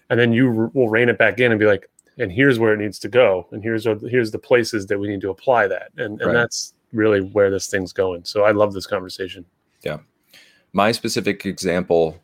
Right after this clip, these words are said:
Speaker 2: was talking about a webinar, and I felt like I break it down in terms of human behavior and what I think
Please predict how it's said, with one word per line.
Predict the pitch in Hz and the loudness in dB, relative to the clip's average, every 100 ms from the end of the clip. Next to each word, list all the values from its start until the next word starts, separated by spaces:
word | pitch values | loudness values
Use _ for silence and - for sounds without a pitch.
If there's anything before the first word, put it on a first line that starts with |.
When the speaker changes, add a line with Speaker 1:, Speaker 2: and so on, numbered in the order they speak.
| _ | _
Speaker 2:
was | 92 87 82 - | 2 4 2 0
talking | 90 85 87 | 0 0 -4
about | 85 80 76 | 0 2 2
a | |
webinar, | 78 78 73 71 58 - - | 2 0 -2 -6 -6 -12 -8
and | 90 | -6
I | 82 | -2
felt | 101 98 | 2 2
like | 98 92 | 2 2
I | 87 | 0
break | 80 87 82 | 0 -2 -2
it | - | -4
down | 78 82 78 | -2 -2 -4
in | 76 | -8
terms | 87 82 78 | -8 -8 -8
of | 80 | -10
human | - 82 76 | -8 -8 -8
behavior | 78 78 85 85 78 78 | -8 -4 -2 -2 -2 -4
and | 76 | -2
what | 78 | -2
I | 76 | -2
think | 76 95 82 71 - | -4 -2 -2 -4 -12